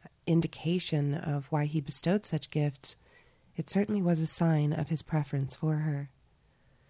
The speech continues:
When, in nineteen eighty-two, the family home was repainted, he advised the painter that his daughter, quote, "was to select the color, and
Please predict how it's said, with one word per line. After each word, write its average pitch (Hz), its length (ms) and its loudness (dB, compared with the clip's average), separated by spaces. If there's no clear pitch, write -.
When, 165 320 6
in 160 360 4
nineteen 156 420 2
eighty-two, 147 720 2
the 170 80 6
family 165 440 4
home 165 260 4
was 151 160 0
repainted, 156 680 0
he 196 200 4
advised 220 460 4
the 170 80 0
painter 156 480 0
that 151 120 0
his 156 200 2
daughter, 170 340 2
quote, 175 400 0
"was 147 180 2
to 175 120 2
select 151 560 0
the - 80 -8
color, 143 640 0
and 147 280 2